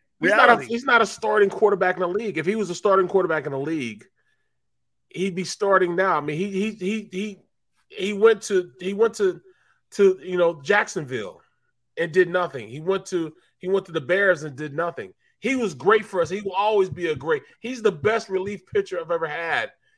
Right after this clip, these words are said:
Speaker 1: and been around. You know what I'm saying? He's a great relief pitcher. But as far as him being a starting quarterback, I can't see him being that guy.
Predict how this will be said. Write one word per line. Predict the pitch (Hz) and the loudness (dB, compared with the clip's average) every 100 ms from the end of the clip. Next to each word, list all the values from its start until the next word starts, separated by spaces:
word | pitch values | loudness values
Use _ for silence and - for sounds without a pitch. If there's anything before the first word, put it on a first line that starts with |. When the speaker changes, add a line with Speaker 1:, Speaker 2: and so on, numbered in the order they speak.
| _ | _
Speaker 1:
and | 156 131 117 | -6 -2 4
been | 214 | 4
around. | 202 151 113 82 - _ | 4 2 -2 -8 -16 _
You | 170 | -6
know | 190 | -4
what | 180 | -2
I'm | |
saying? | 190 190 185 _ _ | -2 -2 -4 _ _
He's | 233 214 | -8 0
a | 220 | 0
great | 180 185 208 247 - | 0 -4 4 6 6
relief | 202 208 233 - | -2 -8 -8 -6
pitcher. | 165 127 - 85 _ _ _ _ | -6 -6 -10 -20 _ _ _ _
But | 160 | -4
as | 156 | -4
far | - 214 | -4 -2
as | 202 | -2
him | 202 | -2
being | 196 190 | -2 -2
a | 165 | -4
starting | - 190 180 165 | -6 -2 -2 -2
quarterback, | - 196 202 123 117 117 113 _ _ _ _ _ _ _ _ - | -6 -4 -4 -6 -6 -6 -10 _ _ _ _ _ _ _ _ -6
I | 180 | -4
can't | 196 185 | -4 -6
see | - 190 | -4 -6
him | 170 | -2
being | 180 180 170 | -2 -2 -2
that | 160 | -4
guy. | 151 170 92 | -2 -2 -4